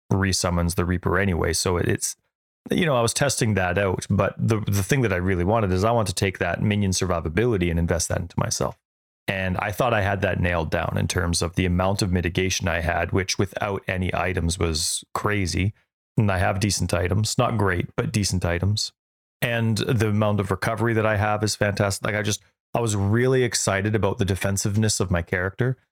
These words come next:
And I am surviving in situations where probably my other builds would, outside of my Righteous Fire character, they would probably die and I would have been fine. That's just how that build would work.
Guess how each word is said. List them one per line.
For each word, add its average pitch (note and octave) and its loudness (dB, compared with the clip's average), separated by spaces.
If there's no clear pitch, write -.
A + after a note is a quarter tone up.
And B2+ 2
I C3+ 2
am A3+ 0
surviving G#2+ 2
in F#2+ 2
situations F#2+ 0
where F#2 0
probably G#2+ 0
my F2+ 0
other F2+ 0
builds F#2 -2
would, F#2 0
outside G#2 -2
of F2+ -2
my E2+ 2
Righteous F2 -2
Fire F#2+ -2
character, - -4
they F3 0
would E3 -2
probably G#2+ -2
die G#2+ 2
and B2+ 0
I F#2 2
would F#2 0
have F#2 -4
been F#2 0
fine. E2+ -4
That's F2 -2
just - -4
how F2+ -2
that F2+ -4
build F2+ 0
would F#2 -6
work. - -4